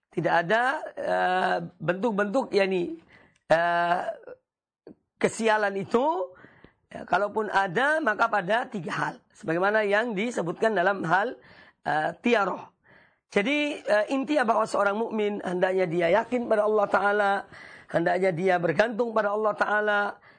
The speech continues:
karena orang yang bertauhid pada Allah Azza, Azza, Azza wa Jalla, dia tidak menyebabkan sesuatu yang menimpa dirinya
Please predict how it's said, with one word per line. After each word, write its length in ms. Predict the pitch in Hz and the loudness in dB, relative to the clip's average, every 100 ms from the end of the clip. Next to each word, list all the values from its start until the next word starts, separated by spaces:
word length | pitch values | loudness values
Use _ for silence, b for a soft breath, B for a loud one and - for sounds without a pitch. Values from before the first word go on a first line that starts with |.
| b | b
karena 480 | 165 165 175 170 - | -4 0 0 0 2
orang 240 | 208 233 | 0 2
yang 80 | 202 180 | -2 -2
bertauhid 400 | 233 196 240 208 | -2 -2 -2 0
pada 240 | 202 190 | 0 2
Allah 240 | 202 185 | 2 0
Azza, 240 | 165 143 190 | 0 -2 2
Azza, 340 | 175 170 156 180 190 180 | 2 2 -4 0 0 0
Azza 280 | - 180 127 | -4 -2 -4
wa 80 | 170 | -2
Jalla, 320 | 151 233 254 - B B B | 0 2 2 0 B B B
dia 240 | - 208 262 | -4 0 0
tidak 320 | 269 233 196 | 0 -2 0
menyebabkan 640 | 226 214 190 - - 277 | -2 0 0 -2 0 0
sesuatu 560 | 233 247 254 294 302 277 | 0 -4 2 0 2 -2
yang 160 | 247 247 | 0 0
menimpa 400 | 339 349 302 240 | 0 2 0 0
dirinya 560 | 254 247 226 226 302 | -2 -2 0 0 -2